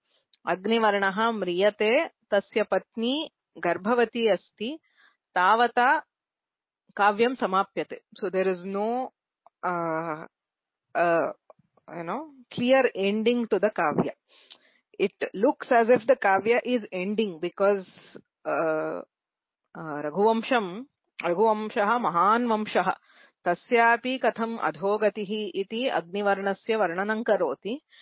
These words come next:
किन्तु काव्यं समाप्तम् इति न भाति काव्यस्य अन्ते।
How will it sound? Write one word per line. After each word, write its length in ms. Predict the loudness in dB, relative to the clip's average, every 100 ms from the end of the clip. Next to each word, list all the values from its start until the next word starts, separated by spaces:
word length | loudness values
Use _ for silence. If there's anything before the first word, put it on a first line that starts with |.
| _ _
किन्तु 460 | -2 -2 0 -2 -4 _ _ _
काव्यं 520 | 0 2 2 0 0
समाप्तम् 960 | -2 -4 0 2 0 _ -2 0 -2 -6 -8
इति 380 | -8 -4 -4 -6 -10 _ _ _ -18
न 240 | -4 -2 -2 -6
भाति 480 | -6 0 0 -2 -8
काव्यस्य 520 | -4 -2 0 -4 -4 -8
अन्ते। 380 | -8 -6 -4